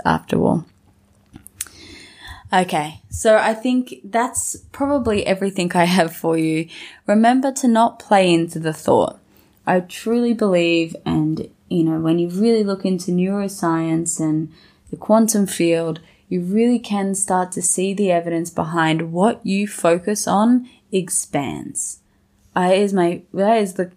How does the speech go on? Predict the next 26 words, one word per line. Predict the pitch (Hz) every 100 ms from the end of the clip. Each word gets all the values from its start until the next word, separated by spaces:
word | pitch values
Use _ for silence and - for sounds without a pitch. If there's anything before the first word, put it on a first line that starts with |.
| -
quote | - 190 180
that | - 160
I | 160
live | 160 165
my | 160 156
life | 139 151 - -
by. | 156 - - _ _ -
Where | 175 185 214 247 247
am | - 190
I | 185
giving | 180 175 175
my | 170 165
energy | 160 165 156 165 160
day | 170 175 175
in, | 165 170
day | 160 156
out? | 147 - - - - _
And | 196 185
am | 185
I | 180
giving | 190 208 220
it | - -
to | 185 175
a |
new | 165 170 202
reality, | 226 220 240 247 285 285